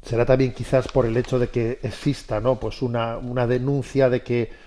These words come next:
esta película quiere, eh,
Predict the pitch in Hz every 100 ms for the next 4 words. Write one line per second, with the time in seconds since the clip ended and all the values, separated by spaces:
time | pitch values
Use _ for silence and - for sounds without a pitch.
0 | - - - - - 135 - 120 127 -
1 | 135 117 - 120 127 127 123 120 107 -
2 | - - - - - - 110 107 107 110